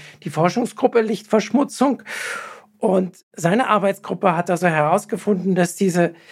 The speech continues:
Straßenzüge tatsächlich wie eine Barriere wirken.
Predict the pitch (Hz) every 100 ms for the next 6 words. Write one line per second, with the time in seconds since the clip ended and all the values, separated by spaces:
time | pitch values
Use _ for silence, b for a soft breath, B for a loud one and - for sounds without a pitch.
0 | B B _ - - 165 208 262 180 -
1 | 180 156 175 170 226 220 190 180 170 190
2 | - 185 196 151 156 156 175 294 240 170
3 | 143 151 165 156 226 226